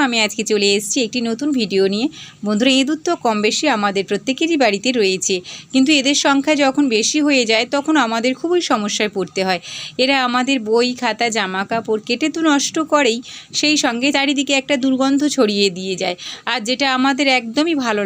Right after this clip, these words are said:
লাগে না। তাই ইঁদুরকে আমরা বাড়ি থেকে তাড়ানোর জন্য বিভিন্ন রকম কেমিক্যাল স্প্রে কিনে আনি, কিন্তু এর ফলে কি হয় না, আমাদের শরীরে অনেক ক্ষতি হয়। তাই বন্ধুরা, বাড়িতে থাকা কয়েকটি উপকরণ দিয়ে খুব সহজেই আমরা ঘরোয়া রেমেডি বানিয়ে ফেলতে পারি আর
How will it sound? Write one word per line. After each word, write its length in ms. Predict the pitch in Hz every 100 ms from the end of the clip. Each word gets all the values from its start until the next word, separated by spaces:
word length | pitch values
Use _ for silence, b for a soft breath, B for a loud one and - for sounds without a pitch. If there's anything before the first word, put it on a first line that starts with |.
| 190
লাগে 220 | 180 190
না। 60 | 185 B B B B -
তাই 140 | 214 202 208
ইঁদুরকে 320 | 254 294 320 277
আমরা 160 | 220 196
বাড়ি 160 | 185 247 277
থেকে 140 | 277 254
তাড়ানোর 340 | 170 190 247 220
জন্য 140 | 254 202 214
বিভিন্ন 220 | 262 302 294
রকম 180 | 277 262 247
কেমিক্যাল 380 | 196 214 240 247 -
স্প্রে 220 | - 202 233 240
কিনে 220 | 170 170 170
আনি, 160 | 165 160 156 B B -
কিন্তু 180 | 277 277 269
এর 80 | 240
ফলে 160 | 262 262 262
কি 100 | 240 247
হয় 160 | 262 359
না, 60 | 359 233
আমাদের 280 | 202 190 185 185
শরীরে 300 | 196 240 285 254 220
অনেক 180 | 285 349
ক্ষতি 280 | - 202 196 185
হয়। 140 | 170 151 B B
তাই 140 | 202 202
বন্ধুরা, 280 | 196 208 277 220
বাড়িতে 240 | 208 254 302
থাকা 160 | 294 302 254
কয়েকটি 240 | 208 202 180
উপকরণ 380 | 185 185 185 185
দিয়ে 120 | 214 240
খুব 100 | 294 -
সহজেই 360 | 208 247 277 277
আমরা 160 | 220 190 160
ঘরোয়া 260 | 175 233 262
রেমেডি 280 | 190 196 285 233
বানিয়ে 260 | 185 180 185
ফেলতে 260 | 165 165 175
পারি 180 | 170 165 B B B
আর 60 | -